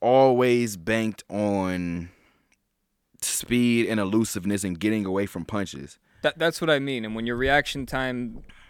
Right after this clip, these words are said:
Speaker 2: slows down as you get older, that's why I would take Mike, 'cause he doesn't, his game is power, and, uh, we have all seen the videos. It looks like he's still got that speed.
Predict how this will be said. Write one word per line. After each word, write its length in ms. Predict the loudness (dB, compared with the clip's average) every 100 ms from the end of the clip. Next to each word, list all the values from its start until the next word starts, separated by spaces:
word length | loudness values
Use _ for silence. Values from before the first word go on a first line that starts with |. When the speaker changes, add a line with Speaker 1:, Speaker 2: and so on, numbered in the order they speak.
| -20 _ -20 -18
Speaker 2:
slows 420 | -12 -2 0 0
down 320 | 2 2 2 -2
as 120 | -6
you 60 |
get 140 | -4 -2
older, 300 | -2 -2 -6
that's 380 | -4 -2 -2 0
why 260 | 2 2
I 120 | -2
would 140 | -6 -6
take 200 | -10 -10
Mike, 300 | -14 -20 -20 _ -16
'cause 180 | -12
he 60 | -6
doesn't, 420 | -4 -4 -8 -14 _ _ _ _ _ _ _ _ _ _ _ _ _ _
his 240 | -10 -4 4
game 240 | 4 4
is 120 | -2
power, 640 | 0 4 6 6 4 0 -6 _ _ _ _ _ _ _ _ _ _
and, 320 | -16 -14 -8
uh, 400 | -6 -6 -8 -10 -12 -16 -20 _ _ _ _ _ _ -6
we 100 | -2
have 120 | 2
all 180 | 2 2
seen 200 | -2 -4
the 80 |
videos. 500 | -4 -4 -2 0 -2
It 80 | -6
looks 200 | -8 -8
like 120 | -8
he's 160 | -6 -8
still 160 | -8 -4
got 240 | -2 -2
that 160 | -4 -4
speed. 480 | -8 -6 -6 -6